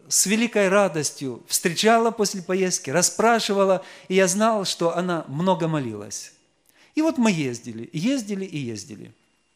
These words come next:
Правда, однажды нас в Грузии милиционер остановил, как раз мы с Андреем были, вот, проверили машину и обнаружили литературу. Это ещё было то время,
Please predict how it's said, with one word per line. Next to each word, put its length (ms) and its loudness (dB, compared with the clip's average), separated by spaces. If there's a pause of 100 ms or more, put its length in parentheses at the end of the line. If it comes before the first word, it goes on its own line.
(360)
Правда, 340 4
однажды 420 -2
нас 340 -6 (380)
в 120 -20
Грузии 380 -8
милиционер 540 -8
остановил, 640 -6 (260)
как 160 -10
раз 180 -8
мы 100 -10
с 100 -8
Андреем 400 -8
были, 260 -10 (580)
вот, 360 -6 (580)
проверили 560 4
машину 560 -2
и 140 -6
обнаружили 600 -2
литературу. 760 -12 (300)
Это 200 0
ещё 300 -2
было 240 -4
то 180 -2
время, 480 -6